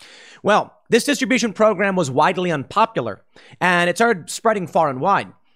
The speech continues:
Many news outlets were desperate to debunk it, but the reality is safer smoking kits do include crack pipes. And I have proof, and I'll show you the proof. So then all of a sudden we get Snopes, the famed fact checker, says, "Is Joe Biden giving out crack pipes to promote racial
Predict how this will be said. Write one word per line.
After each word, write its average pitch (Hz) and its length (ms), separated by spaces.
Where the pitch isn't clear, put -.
Many 214 240
news 208 380
outlets 151 280
were 156 140
desperate 156 640
to 151 80
debunk 165 480
it, 175 100
but 185 80
the 185 80
reality 233 320
is 220 160
safer 226 260
smoking 202 440
kits - 260
do 185 320
include 165 400
crack 294 300
pipes. - 340
And - 100
I 135 100
have 170 140
proof, - 300
and 123 80
I'll 120 60
show 214 160
you 202 80
the - 60
proof. - 300
So 185 80
then 320 100
all 339 120
of 277 60
a 247 40
sudden 226 240
we 196 80
get 175 80
Snopes, - 840
the 139 80
famed 277 400
fact 208 320
checker, 160 240
says, 156 500
"Is 302 320
Joe 254 280
Biden 214 440
giving 196 160
out - 140
crack - 320
pipes - 400
to 208 120
promote 190 300
racial 202 300